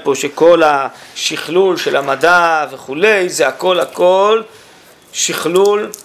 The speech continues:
של כוח המדמה. עוד פעם.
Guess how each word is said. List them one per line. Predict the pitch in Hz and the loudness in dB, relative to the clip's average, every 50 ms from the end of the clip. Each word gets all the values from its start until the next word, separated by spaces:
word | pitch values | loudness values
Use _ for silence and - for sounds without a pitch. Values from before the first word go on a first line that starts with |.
| _ _ _ _ _ _ _ _ _ _ _ - | _ _ _ _ _ _ _ _ _ _ _ -10
של | - - 143 | -6 -6 -2
כוח | - 175 165 143 | 2 2 2 2
המדמה. | 165 156 139 147 143 127 110 92 87 - - - - - - - - - - - - | 2 2 2 4 4 2 2 -2 -8 -16 -18 -20 -20 -18 -18 -18 -20 -20 -12 -4 -2
עוד | 151 143 143 | -2 -2 -2
פעם. | - - - | -4 -10 -14